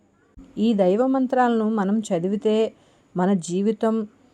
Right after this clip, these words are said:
ఎంతో చక్కగా ఉంటుంది. అలాగే మనకు ప్రతిరోజు కూడా మనకి నచ్చినట్లు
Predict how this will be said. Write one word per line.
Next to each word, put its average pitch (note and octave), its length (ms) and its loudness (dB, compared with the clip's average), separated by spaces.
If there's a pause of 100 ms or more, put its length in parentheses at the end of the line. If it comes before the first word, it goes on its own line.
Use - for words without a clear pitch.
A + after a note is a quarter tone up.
(300)
ఎంతో G#3 400 2
చక్కగా A3+ 540 0
ఉంటుంది. F#3 600 -4 (2250)
అలాగే G3 440 2
మనకు G3 640 0 (480)
ప్రతిరోజు G#3 720 2
కూడా F#3 420 0 (260)
మనకి F3+ 300 -4
నచ్చినట్లు F3+ 840 -4